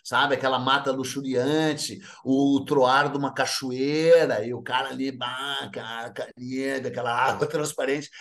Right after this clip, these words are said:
Daí ele olha e vem assim, dez canoas chegando na ilha dele. E aí tem o nome dele, que ele inventou, sei lá, Arawak.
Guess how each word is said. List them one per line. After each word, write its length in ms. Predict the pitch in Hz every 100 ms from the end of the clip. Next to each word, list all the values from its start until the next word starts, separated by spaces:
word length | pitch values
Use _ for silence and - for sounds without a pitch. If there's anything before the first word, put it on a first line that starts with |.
| - -
Daí 220 | 143 156
ele 160 | 160 151
olha 460 | 143 170 165 131 - - _ -
e 120 | 135
vem 160 | 143 156
assim, 400 | 147 160 151 131 -
dez 500 | 170 190 196 196 -
canoas 1080 | - 160 156 170 180 170 123 117 - - - _ _ _
chegando 640 | - 160 151 151 156 156
na 100 | 147
ilha 180 | 147 147
dele. 320 | 131 117 101 98
E 80 |
aí 100 | 123
tem 160 | - 214
o 80 | 226
nome 300 | 190 220 175
dele, 240 | 147 160
que 80 | 135
ele 100 | 113
inventou, 400 | 110 107 98 139
sei 160 | 135 107
lá, 400 | 127 131 90 - _
Arawak. 540 | - - 185 196 190